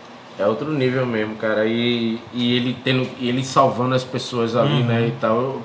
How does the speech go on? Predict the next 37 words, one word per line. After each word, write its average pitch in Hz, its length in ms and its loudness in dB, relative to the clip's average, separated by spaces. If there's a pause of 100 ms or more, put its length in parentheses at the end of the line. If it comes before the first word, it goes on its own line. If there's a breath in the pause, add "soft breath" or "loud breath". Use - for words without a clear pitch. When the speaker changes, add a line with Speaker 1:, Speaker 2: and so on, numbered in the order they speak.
(100)
Speaker 1:
porra, 170 220 2
eu 117 260 2
gostei 127 240 -6
de - 60 -10 (160)
tudo 117 140 -8
dessa 110 220 -8
cena, 110 240 -8
assim, 117 340 -6 (340 loud breath)
do 127 120 -6
caralho. 135 400 4
A - 20 2
única 175 180 0
coisa 190 240 0
que 190 100 -4
eu 190 140 2
fiquei 180 400 0
surpreso 175 600 0 (480 loud breath)
foi 151 140 -2
dele 143 420 2
conseguir 143 320 -4
controlar, 135 600 2
né, 156 100 -2 (160)
o, 113 480 -4
os 117 80 -8
tentáculos 120 640 0
e 120 120 -6
tal. 123 340 0 (420 loud breath)
Eu 127 80 0
achei 135 240 0
que 156 100 -10
foi 170 160 2
uma 165 80 4
solução 170 380 -2
muito 180 220 -2
fácil, 123 420 0
assim, 131 220 -6
tipo, - 300 -12